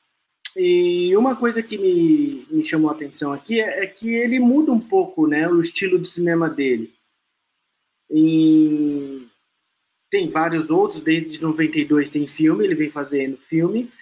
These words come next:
mas ali na, na década de dois mil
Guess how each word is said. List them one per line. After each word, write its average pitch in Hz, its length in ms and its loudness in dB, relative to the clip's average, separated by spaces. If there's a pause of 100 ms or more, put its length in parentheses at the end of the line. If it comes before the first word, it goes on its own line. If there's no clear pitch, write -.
(180)
mas 156 180 -2
ali 165 260 2
na, 143 380 -2
na 143 220 -4
década 143 400 -2
de 143 100 -6
dois 143 320 0
mil 143 340 -4